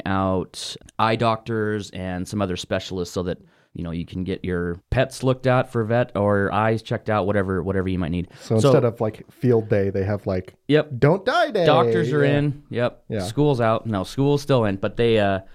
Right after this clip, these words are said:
Speaker 1: anyway, long story short, so they, they're, the Coast Guard is bringing in these, these specialists, um,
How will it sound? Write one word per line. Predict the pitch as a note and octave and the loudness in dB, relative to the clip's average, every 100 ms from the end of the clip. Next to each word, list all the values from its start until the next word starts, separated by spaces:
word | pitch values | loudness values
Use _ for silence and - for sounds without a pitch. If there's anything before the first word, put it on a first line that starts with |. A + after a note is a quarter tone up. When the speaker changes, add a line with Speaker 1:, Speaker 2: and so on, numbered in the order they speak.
| - - - | -20 -20 2
Speaker 1:
anyway, | F#3 C#3+ | 4 6
long | C#3+ F#3 | 4 2
story | - D#3 | 0 -2
short, | C#3+ G#2+ | 0 0
so | D3+ | 2
they, | C3+ C3+ C3 | 4 4 4
they're, | B2+ B2 | 4 2
the | G#2+ A#2+ | 0 -2
Coast | D#3+ E3+ - | 0 0 2
Guard | D#3+ C3 | 0 2
is | G#2+ | -2
bringing | G#2 C3+ C#3+ C3 | 0 2 2 2
in | B2 A#2+ | 2 2
these, | A2+ G#2 - - | 0 -2 -8 -12
these | - G2+ F#2 - _ _ - | -4 -4 -4 -16 _ _ -16
specialists, | - - D#3+ G2 E2+ - - - - _ _ _ _ | -2 -2 -2 -6 -10 -12 -20 -20 -20 _ _ _ _
um, | F#2+ F#2 F2+ F2 | -2 0 0 -2